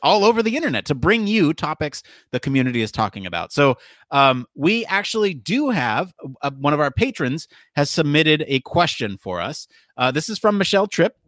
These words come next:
our honorary Human Factors Cast staff. She writes, Hi all, I have a question for you. I've been interested in evaluating the user experience of places like malls, airports, train stations, bus stations, et cetera.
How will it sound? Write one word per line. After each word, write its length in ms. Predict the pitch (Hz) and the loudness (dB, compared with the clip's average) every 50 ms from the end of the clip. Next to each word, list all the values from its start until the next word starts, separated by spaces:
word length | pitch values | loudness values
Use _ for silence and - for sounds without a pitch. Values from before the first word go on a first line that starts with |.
| _ _ _ _ | _ _ _ _
our 160 | - 123 135 135 | -2 0 2 2
honorary 560 | 139 139 143 143 143 143 143 143 143 143 135 | 4 4 4 4 4 4 4 4 2 2 0
Human 260 | 127 - 120 127 123 | -2 -2 -4 -2 -2
Factors 300 | 117 127 120 - 120 - | -2 -4 -6 -6 -8 -6
Cast 300 | - 131 127 117 101 - | -2 -2 -2 -2 -2 -4
staff. 400 | - - 147 117 85 92 - - _ _ _ _ - _ _ | -4 -4 -2 -2 -2 -4 -6 -10 _ _ _ _ -20 _ _
She 220 | - - 294 311 | -2 0 2 2
writes, 500 | 302 208 127 117 - - - - - - _ _ _ _ _ _ _ _ _ - | 4 2 2 2 0 -2 -6 -8 -10 -10 _ _ _ _ _ _ _ _ _ -2
Hi 180 | - 269 277 175 | 0 2 4 4
all, 240 | 151 190 233 - - | 4 2 0 -2 -2
I 60 | - 269 | 0 0
have 80 | 294 | 0
a 40 | 285 | 2
question 320 | - - 330 - - 208 | 2 2 2 2 0 -2
for 120 | 147 - 104 | -2 -2 -4
you. 200 | 85 76 - - _ _ _ _ | -6 -6 -10 -14 _ _ _ _
I've 140 | - 135 156 | 0 2 2
been 140 | 180 185 151 | 2 2 0
interested 420 | 170 185 - 190 185 - 214 202 | 0 -4 -2 -4 -2 0 0 2
in 80 | 202 185 | 2 2
evaluating 560 | 156 160 156 156 151 147 143 143 143 147 143 | 2 4 4 4 4 4 4 4 4 2 2
the 100 | 123 120 | 2 0
user 380 | 117 113 131 180 220 233 294 302 | 2 2 2 2 2 2 0 0
experience 640 | 285 - - - - 127 113 110 117 120 - - | -2 -4 -4 0 2 2 4 4 2 2 0 -2
of 140 | 127 - _ | -4 -4 _
places 520 | - - 311 285 - - 82 - - - - _ _ | -2 -2 0 0 -2 -4 -8 -12 -16 -20 -20 _ _
like 240 | - 113 110 104 - | -2 0 0 0 0
malls, 540 | 104 110 117 113 107 98 110 147 175 - - _ 104 | -2 0 2 2 4 4 2 0 -2 -6 -8 _ -4
airports, 760 | 98 101 101 - - 110 104 104 104 - - - - - - _ _ - | -2 -2 -2 -4 -4 -4 -2 -4 -4 -6 -8 -12 -12 -14 -16 _ _ -4
train 380 | - 160 147 139 139 147 143 | 0 2 4 4 4 4 2
stations, 560 | - - 143 135 135 127 - 139 127 127 117 | 0 0 0 0 0 0 -2 -2 -4 -4 -4
bus 200 | - - 127 127 | -2 -2 -2 -2
stations, 400 | - - 123 113 - - 123 110 | -2 -4 -6 -6 -6 -6 -8 -8
et 120 | 110 107 - | -8 -4 -2
cetera. 320 | 131 123 107 95 85 - | 0 0 0 0 -2 -4